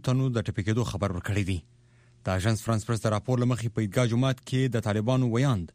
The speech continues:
او د اطلاعاتو وزارت مرستیال وزیر ذبیح الله مجاهد د مور د وفات وروسته د فاتحې غونډه جوړه شوې وه. د ذبیح الله مجاهد مور څو ورځې له مخې وفات کړی و.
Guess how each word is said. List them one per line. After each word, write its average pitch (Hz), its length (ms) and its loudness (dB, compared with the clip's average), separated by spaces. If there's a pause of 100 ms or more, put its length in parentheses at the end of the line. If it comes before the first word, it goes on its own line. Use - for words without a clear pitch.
(140)
او 95 120 0
د 107 120 2
اطلاعاتو 117 400 0
وزارت 113 300 0
مرستیال 127 400 0
وزیر 143 200 2 (300)
ذبیح 104 200 0
الله 104 200 2
مجاهد 117 300 2 (120)
د 117 100 2
مور 143 240 2
د 120 80 2
وفات 139 360 -2
وروسته 143 460 0 (120)
د 117 280 0
فاتحې 117 460 0
غونډه 113 240 2
جوړه 85 220 -2
شوې 95 180 -2
وه. 90 100 -2 (320)
د 98 140 -2
ذبیح 107 220 2
الله 107 200 0
مجاهد 113 340 0
مور 151 120 2 (340)
څو - 160 -4
ورځې 107 280 0
له 110 100 2
مخې 135 240 -2
وفات 95 300 -8
کړی 95 120 -2
و. 101 160 0